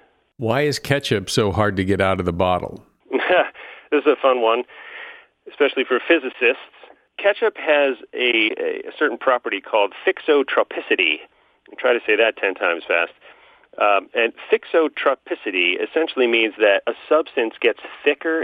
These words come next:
Speaker 2: and more viscous the longer it sits. So ketchup, when it's sitting in a bottle and is not moving, gets thicker and thicker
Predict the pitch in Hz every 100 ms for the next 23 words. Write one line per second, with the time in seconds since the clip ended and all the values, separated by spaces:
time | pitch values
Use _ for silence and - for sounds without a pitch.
0 | - 110 110 110 90 90 123 - 90 82
1 | - - _ _ _ - 107 107 104 98
2 | 95 87 92 - 85 - - - _ _
3 | _ _ _ - - - 120 - 175 185
4 | - 87 - - 113 110 107 - 127 127
5 | 110 101 107 120 82 - _ - _ -
6 | 110 107 98 90 104 120 - 120 131 98
7 | 80 - - _ _ _ _ - 120 -
8 | - - 120 - 120 117 110 107 - -
9 | 104 92 90